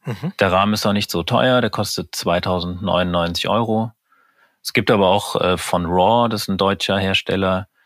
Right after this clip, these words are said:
Speaker 1: Mhm.
Speaker 2: äh, gibt's auch, äh, einen, einen soliden Aluminiumrahmen. Der, der hat aber noch ein bisschen eine andere Geometrie, die f-, die ist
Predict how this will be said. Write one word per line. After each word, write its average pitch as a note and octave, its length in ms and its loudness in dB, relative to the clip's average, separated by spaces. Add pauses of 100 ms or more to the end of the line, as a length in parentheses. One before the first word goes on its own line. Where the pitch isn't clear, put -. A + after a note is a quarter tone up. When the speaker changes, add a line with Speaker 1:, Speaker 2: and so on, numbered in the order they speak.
(140)
Speaker 1:
Mhm. A#2+ 300 -12 (160)
Speaker 2:
äh, F#2 300 -2
gibt's - 260 -6
auch, - 300 -2
äh, - 20 2
einen, G2 720 0
einen G2+ 120 -4
soliden G#2 500 2
Aluminiumrahmen. G2 1200 2 (400)
Der, F2+ 460 2 (560)
der D#2+ 80 2
hat F#2 140 2
aber F#2+ 140 2
noch F2 140 0
ein F#2+ 80 0
bisschen F#2+ 280 0
eine D2+ 80 2
andere G#2 280 2
Geometrie, F#2+ 600 0
die B2 100 0
f-, - 240 -6
die F#2+ 160 -6
ist - 200 -4